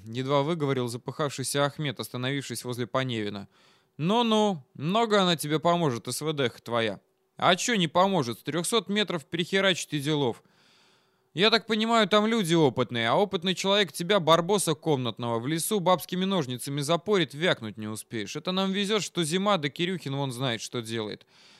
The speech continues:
Я так понимаю, что по зелени они нас пять раз схарчили бы уже". "Думаешь?" "Не думаю.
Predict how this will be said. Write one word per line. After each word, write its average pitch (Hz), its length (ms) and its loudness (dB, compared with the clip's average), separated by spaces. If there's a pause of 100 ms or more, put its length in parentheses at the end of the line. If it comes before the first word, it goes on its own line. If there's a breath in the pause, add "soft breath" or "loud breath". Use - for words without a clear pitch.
(140)
Я 156 120 2
так 196 180 0
понимаю, 196 340 0
что 185 160 -6
по 190 200 4
зелени 175 560 0
они 156 220 -2
нас 175 200 0
пять - 380 -2
раз 131 540 -2
схарчили 113 500 -8
бы 101 180 -8
уже". 98 300 -10 (1300)
"Думаешь?" 170 580 0 (100)
"Не 190 160 -2
думаю. 147 480 0